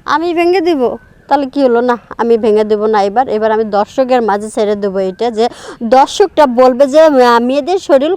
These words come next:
কখন গরম হয়ে যায়, কারণ মেয়েদের শরীর হচ্ছে নরম একটা কোমল। যে কোনো সময়, দিনের বেলা হোক, রাতের বেলায় হোক, আহ,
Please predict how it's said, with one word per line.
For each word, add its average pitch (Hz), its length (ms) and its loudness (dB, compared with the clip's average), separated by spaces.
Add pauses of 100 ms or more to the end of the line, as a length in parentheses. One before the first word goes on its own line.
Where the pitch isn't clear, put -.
কখন 285 480 2
গরম 233 360 0
হয়ে 226 300 0
যায়, 196 380 0
কারণ 233 380 0
মেয়েদের 247 480 -4
শরীর 254 360 -2
হচ্ছে 240 300 -2
নরম 220 440 0
একটা 208 200 -8
কোমল। 175 340 -8 (340)
যে 302 140 2
কোনো 349 240 2
সময়, 240 260 0
দিনের 320 320 4
বেলা 311 240 4
হোক, 392 200 2
রাতের 277 320 0
বেলায় 294 280 2
হোক, 370 220 -4
আহ, 262 320 2